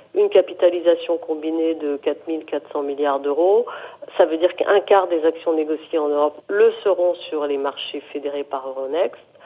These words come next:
Euh, et puis, bon, il y a les dis-, les diversifications dont je vous ai parlé, hein, sur ces nouveaux métiers qui sont, qui sont importants. Donc, euh,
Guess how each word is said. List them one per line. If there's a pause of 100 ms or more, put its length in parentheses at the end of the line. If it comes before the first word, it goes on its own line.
(440)
Euh,
et
puis,
bon,
il
y
a
les
dis-,
les
diversifications
dont
je
vous
ai
parlé,
hein,
sur
ces
nouveaux
métiers
qui
sont,
qui
sont
importants. (460)
Donc,
euh,